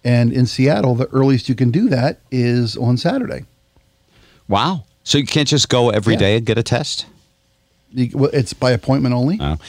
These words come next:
Speaker 2: See, in, in California, every state is different, by the way. Uh,
Speaker 1: Mm-hmm.
Speaker 2: but in California, where, uh, Keith lives in Los Angeles, he has to go on jobs occasionally. So before the job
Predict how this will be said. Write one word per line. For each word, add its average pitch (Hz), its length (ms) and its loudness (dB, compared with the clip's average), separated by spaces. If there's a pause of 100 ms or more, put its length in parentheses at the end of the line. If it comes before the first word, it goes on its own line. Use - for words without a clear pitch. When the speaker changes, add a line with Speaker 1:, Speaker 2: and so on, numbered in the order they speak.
(120)
Speaker 2:
See, - 260 0
in, 104 260 2
in 82 240 -2 (100)
California, 110 680 -2
every 131 200 0
state 85 280 0
is 64 120 -8
different, 62 320 -4
by 57 140 -6
the 58 100 -6
way. 58 180 -8 (480)
Uh, 120 280 2
Speaker 1:
Mm-hmm. 151 280 -2
Speaker 2:
but 82 180 0
in 82 120 2
California, 90 720 0 (100)
where, 73 240 2 (160)
uh, 69 160 -8
Keith 160 180 0
lives 85 260 0
in 71 120 -2
Los 76 280 0
Angeles, 90 580 0 (560)
he 143 280 2 (140)
has 123 240 0
to - 80 -2
go 101 180 2
on 95 200 2
jobs 110 360 2
occasionally. 78 640 -4 (120)
So 87 460 2
before 110 560 2
the 98 140 0
job 92 460 0